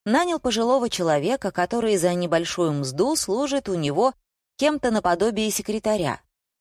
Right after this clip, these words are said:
Принимает звонки и записывает координаты потенциальных клиентов, а потом соединяется с врачом, а тот уж решает,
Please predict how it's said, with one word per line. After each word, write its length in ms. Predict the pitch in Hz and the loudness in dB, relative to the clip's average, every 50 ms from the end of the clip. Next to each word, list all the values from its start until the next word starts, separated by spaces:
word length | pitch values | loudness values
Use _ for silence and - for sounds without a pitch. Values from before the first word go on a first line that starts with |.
| _ _ _ | _ _ _
Принимает 540 | - 214 214 226 254 294 349 359 349 262 | 0 2 2 4 4 4 2 2 2 2
звонки 460 | 175 180 180 175 165 160 - 156 165 170 | 2 2 2 2 2 0 -2 0 2 2
и 60 | 170 | 4
записывает 720 | 151 165 170 - 262 311 294 - 220 180 180 170 160 - | 4 2 0 0 -2 -2 -2 -2 0 0 2 0 0 0
координаты 640 | - 170 160 151 151 143 165 165 175 196 226 - 180 | 0 0 0 0 0 -2 -2 0 0 0 0 -2 -4
потенциальных 760 | - 160 - - 156 160 - - 160 170 196 214 196 165 - | -6 -6 -4 -4 -4 -4 -2 0 0 0 0 0 -2 -4 -6
клиентов, 640 | - - 143 143 131 143 214 254 262 240 - 214 - _ _ _ _ - | -6 -6 -6 -4 -2 -2 -2 -2 -2 -2 -2 -4 -4 _ _ _ _ -4
а 100 | 202 208 | -2 0
потом 380 | - 233 240 - 349 359 359 - | 0 0 0 0 -2 -2 -4 -6
соединяется 840 | - - - 220 190 180 160 156 156 151 160 180 208 220 - - 165 | -10 -4 0 2 2 2 2 0 -2 0 0 0 0 0 -2 -4 -6
с 100 | - - | -6 -6
врачом, 560 | 139 143 147 139 - - - 135 127 123 127 _ _ _ _ - | -4 -4 -6 -6 -4 -4 -4 -4 -4 -6 -8 _ _ _ _ -2
а 220 | 156 156 156 139 | 0 0 0 0
тот 400 | - - 170 202 269 320 - - | -2 -2 -2 0 0 0 -2 -2
уж 160 | 202 170 - | -4 -4 -4
решает, 560 | 147 135 135 - - - 175 220 240 233 214 | -4 -4 -4 -4 -2 2 2 2 2 2 0